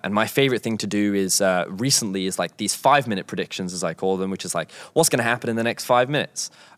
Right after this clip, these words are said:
Um, and, um, and we do these things, right? And, uh, we feel very confident that we've done them 'cause we listen back to our cast and we're like, "I hit that, I nailed that."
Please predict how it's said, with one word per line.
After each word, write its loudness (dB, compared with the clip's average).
Um, 2
and, -2
um, -2
and 2
we 4
do 4
these 0
things, -6
right? 2
And, 0
uh, 2
we 2
feel 2
very 4
confident 0
that -6
we've -2
done 0
them 0
'cause -4
we 0
listen 0
back 2
to 0
our 2
cast 0
and -2
we're 2
like, 2
"I 2
hit 2
that, 0
I 0
nailed 2
that." -8